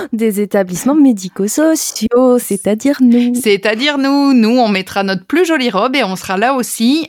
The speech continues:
Speaker 2: euh, à l'E S S. Donc, euh, que ça soit, euh, par exemple, euh,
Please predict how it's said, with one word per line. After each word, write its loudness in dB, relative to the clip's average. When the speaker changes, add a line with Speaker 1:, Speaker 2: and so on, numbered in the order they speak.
Speaker 2:
euh, 0
à -4
l'E -4
S -2
S. -6
Donc, -2
euh, 0
que -2
ça -2
soit, -2
euh, -4
par -4
exemple, -4
euh, -2